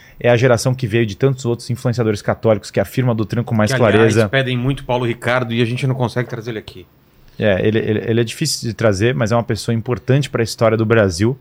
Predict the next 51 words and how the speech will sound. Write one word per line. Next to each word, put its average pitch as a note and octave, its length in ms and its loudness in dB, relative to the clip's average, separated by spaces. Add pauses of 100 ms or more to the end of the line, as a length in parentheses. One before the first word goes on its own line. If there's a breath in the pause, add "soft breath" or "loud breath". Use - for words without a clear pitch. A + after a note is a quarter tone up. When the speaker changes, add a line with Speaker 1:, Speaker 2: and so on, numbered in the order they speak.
(560 soft breath)
Speaker 1:
porque A2 160 -2
ele A#2 80 2
contribuiu C3 460 4
demais A2+ 400 2
pra G2 400 2
conversão B2+ 500 0
dessas A2+ 240 -6
pessoas. - 580 -8 (600 soft breath)
É, G#2+ 280 0
hoje, D3 560 4
o B2 120 0
Brasil A2+ 420 4
passa C3+ 240 0
por C#3+ 80 0
uma C#3 100 4
coisa D#3 140 0
que - 60 -2
é D3 40 -2
difícil F#3+ 220 0
até F#3+ 120 2
de G3+ 60 -4
explicar G3 340 2
lá A3 100 6
na G#3+ 100 6
gringa. D#3 220 4
Eu C#3 60 4
tava D#3 140 4
agora F3+ 320 6
lá D#3 180 6
na F3+ 60 4
Inglaterra, D3+ 540 4
falando D#3 240 -2
com E3 60 -8
os C#3+ 100 -12
caras. D#3+ 300 2 (480 loud breath)
Fala, G#3+ 160 0
"Cara, F#3 160 2
o - 20 4
Brasil E3 240 2
tá - 60 -6
passando E3+ 260 -2
por - 120 -4
um E3 40 2
renascimento E3 400 0
católico." C3+ 540 2
E C3+ 140 2
a D3 100 4
tradição - 640 2
católica F3+ 400 2
traz D#3+ 180 0
pessoas. - 460 -4